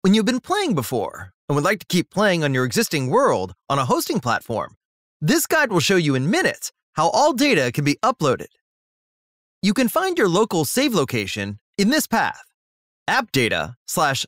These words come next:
local lo slash irongate slash valheim slash worlds.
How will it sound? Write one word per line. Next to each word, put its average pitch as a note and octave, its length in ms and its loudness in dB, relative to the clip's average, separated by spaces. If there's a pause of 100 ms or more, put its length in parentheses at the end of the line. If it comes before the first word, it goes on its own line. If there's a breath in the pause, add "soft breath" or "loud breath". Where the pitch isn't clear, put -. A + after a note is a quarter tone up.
local E3+ 380 2
lo E3 440 0 (300)
slash D3+ 380 0
irongate C#3 560 0 (320)
slash - 320 -2
valheim D#3+ 640 0 (260)
slash E3 400 -2
worlds. G3 560 0